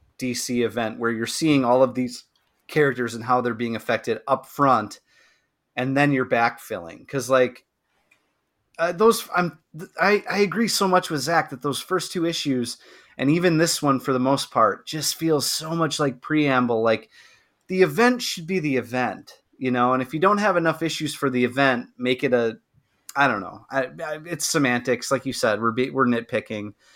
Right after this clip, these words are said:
but you really do feel it. You feel the weight of, of decompression. And this issue is finally maybe starting to shake it a little.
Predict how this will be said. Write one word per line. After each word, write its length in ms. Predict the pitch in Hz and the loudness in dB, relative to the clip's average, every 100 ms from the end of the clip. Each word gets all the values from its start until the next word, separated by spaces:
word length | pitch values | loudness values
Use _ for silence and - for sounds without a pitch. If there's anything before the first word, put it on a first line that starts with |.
| - _ _ _ | -20 _ _ _
but 140 | 143 147 | 0 2
you 120 | 147 | 4
really 260 | 202 170 | 6 6
do 160 | 143 131 | 4 -2
feel 480 | - - 110 95 80 | -4 -10 -8 -8 -10
it. 120 | - | -14
You 100 | 117 | -14
feel 440 | 107 - 175 170 143 | -14 -12 -2 0 2
the 120 | 123 | 0
weight 400 | 101 107 98 98 - | -2 0 0 -4 -4
of, 320 | 101 95 - _ _ | -2 -2 -8 _ _
of 160 | 101 92 | -8 -6
decompression. 800 | - - 92 95 90 - 92 - _ _ _ | -10 -10 -8 -6 -6 -10 -14 -18 _ _ _
And 200 | 123 127 | -2 2
this 200 | 151 165 | 2 2
issue 320 | 165 139 143 123 | 2 0 2 0
is 120 | 110 | -2
finally 680 | - 120 123 123 117 113 110 | -2 2 4 2 -2 -6 -6
maybe 680 | 107 110 117 120 120 113 104 | -6 -4 0 2 0 -2 -6
starting 460 | - 113 98 92 | -4 -2 -2 -4
to 60 | 92 | -12
shake 380 | - 98 90 - | -12 -12 -14 -16
it 100 | 87 | -18
a 60 | |
little. 360 | 82 78 - | -16 -16 -16